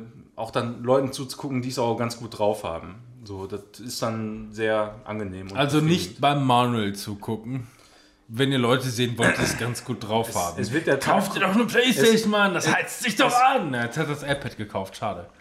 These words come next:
Speaker 1: Ja, P S vier kommt noch. Aber es wird der Tag kommen und das werde ich dann auch streamen. Da werde ich Gascoigne legen. Und da wird der so auf die Fresse kriegen. Und dann werde ich so oft sagen,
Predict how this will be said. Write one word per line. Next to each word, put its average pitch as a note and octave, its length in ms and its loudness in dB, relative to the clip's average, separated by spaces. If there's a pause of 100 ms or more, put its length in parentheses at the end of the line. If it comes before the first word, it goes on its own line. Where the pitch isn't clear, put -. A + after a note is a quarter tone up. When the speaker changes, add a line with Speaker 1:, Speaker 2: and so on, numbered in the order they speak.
(260)
Speaker 1:
Ja, A2+ 380 0 (280)
P B2+ 100 -2
S A#2+ 120 -4
vier C3 260 -2
kommt G#2 200 -8
noch. E2 100 -16 (840)
Aber C3+ 260 4
es C#3+ 180 -2
wird F3 160 4
der F3+ 120 4
Tag E3+ 240 2
kommen F3 220 2
und D3+ 140 -4
das C3 140 -2
werde E3 140 2
ich E3+ 80 -4
dann D3+ 140 -2
auch C#3 120 -2
streamen. D3 680 -4 (1040)
Da G#2 100 -12
werde A#2+ 140 -4
ich A#2+ 80 -14
Gascoigne B2 460 -8
legen. F2 300 -12 (1000)
Und - 120 -8
da A2 100 -4
wird B2 140 -8
der B2+ 140 0
so C3 360 -4
auf D#3 220 -10
die C#3+ 120 -14
Fresse - 360 -12
kriegen. G2 240 -14
Und - 340 -16
dann A#2 140 -4
werde C#3 100 4
ich B2+ 80 -4
so D#3 140 -2
oft F3+ 200 -4
sagen, D#3+ 260 2